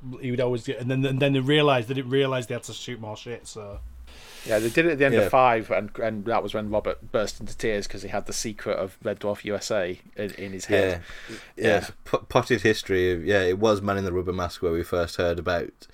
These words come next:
Speaker 3: the practice of ripping off Crichton's nose, the tradition thereof. Um, and yeah, like you say,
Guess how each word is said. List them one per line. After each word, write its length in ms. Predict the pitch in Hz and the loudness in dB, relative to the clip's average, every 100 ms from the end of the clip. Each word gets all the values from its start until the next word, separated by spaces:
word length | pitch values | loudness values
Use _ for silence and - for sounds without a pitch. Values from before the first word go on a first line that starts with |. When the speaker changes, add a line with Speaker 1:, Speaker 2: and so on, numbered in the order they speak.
| - - - | -20 -20 -6
Speaker 3:
the 120 | 95 | -4
practice 540 | - 104 - - 90 - | 2 2 2 -2 -4 -2
of 300 | 78 82 90 | -2 -2 -2
ripping 300 | 85 87 85 | -4 -4 -4
off 160 | 80 | -4
Crichton's 340 | - 78 73 80 | -2 -2 -4 -6
nose, 420 | 85 78 76 82 | -4 -4 -6 -8
the 100 | 82 | -8
tradition 580 | - 85 87 - 76 80 _ _ - - | -6 -6 -6 -6 -8 -10 _ _ -20 -10
thereof. 600 | 82 73 80 76 - - - - - - - | -6 -4 -4 -6 -10 -20 -20 -20 -20 -12 -4
Um, 480 | 87 80 80 80 - | -2 -2 -4 -6 -6
and 180 | 87 82 | -6 -4
yeah, 140 | 82 | -4
like 160 | 80 60 | -4 -6
you 80 | |
say, 340 | - 76 76 | -6 -6 -6